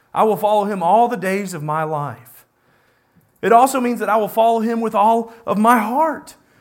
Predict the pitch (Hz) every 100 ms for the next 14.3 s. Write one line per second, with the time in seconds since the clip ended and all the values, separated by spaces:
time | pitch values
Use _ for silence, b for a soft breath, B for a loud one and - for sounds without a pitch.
0 | b - 226 262 269 220 208 214 202 180
1 | 190 180 - 254 302 302 202 214 220 214
2 | 202 220 220 202 185 208 233 226 - -
3 | 233 233 - - 233 247 220 262 226 -
4 | - b b b - 247 240 226 202 240
5 | 240 233 196 214 233 190 156 151 151 180
6 | 170 180 233 196 - 196 190 156 156 208
7 | 190 - 185 208 247 117 113 _ b b
8 | 180 202 226 220 226 202 180 - 233 240
9 | 233 240 220 196 185 165 214 214 214 220
10 | 208 - 190 208 208 196 226 180 180 214
11 | 220 196 175 185 226 240 240 220 233 226
12 | 185 151 147 B B 233 226 196 190 220
13 | 247 240 220 240 233 202 185 185 156 -
14 | 240 240 165